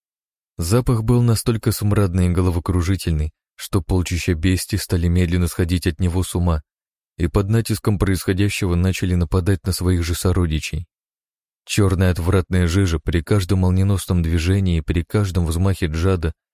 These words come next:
мерзко скользила, загоралась и даже закипала под ногами от силы ревущей молнии и от вездесущего испепеляющего пламени Пожарского.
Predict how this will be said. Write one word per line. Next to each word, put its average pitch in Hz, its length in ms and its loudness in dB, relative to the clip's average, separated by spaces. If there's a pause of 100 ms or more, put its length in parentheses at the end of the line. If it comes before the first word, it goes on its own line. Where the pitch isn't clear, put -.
(280)
мерзко 98 380 0
скользила, 90 720 0
загоралась 87 840 0 (500)
и 85 100 0
даже 113 280 2
закипала 113 540 -2
под 90 200 -2
ногами 92 480 2
от 80 80 -6
силы 92 320 0
ревущей 87 440 0
молнии 85 460 2 (500)
и 110 80 0
от 104 140 0
вездесущего 90 840 0
испепеляющего 90 840 0
пламени 90 480 0
Пожарского. 82 800 -2